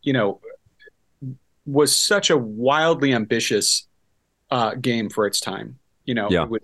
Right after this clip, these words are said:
Speaker 1: brand new technology, and it was using
Speaker 2: It
Speaker 1: the
Speaker 2: was
Speaker 1: P S P
Speaker 2: amazing.
Speaker 1: technology and the Euphoria
Speaker 2: It was amazing.
Speaker 1: technology.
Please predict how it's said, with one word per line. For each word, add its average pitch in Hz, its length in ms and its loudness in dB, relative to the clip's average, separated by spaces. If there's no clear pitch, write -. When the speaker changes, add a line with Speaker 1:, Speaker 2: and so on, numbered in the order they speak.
Speaker 1:
brand 143 220 2
new 143 80 0
technology, 113 600 -2
and 104 100 -4
it 101 100 -6
was 104 160 -6
using 113 260 -6
Speaker 2:
It 151 40 -2
Speaker 1:
the 143 40 0
Speaker 2:
was 104 140 2
Speaker 1:
P - 20 0
S 87 40 2
P 78 40 2
Speaker 2:
amazing. 78 400 0
Speaker 1:
technology 107 720 -2
and 92 140 -4
the 95 80 -8
Euphoria 92 360 -4
Speaker 2:
It 90 40 0
was 92 140 0
amazing. 69 400 0
Speaker 1:
technology. 104 320 -6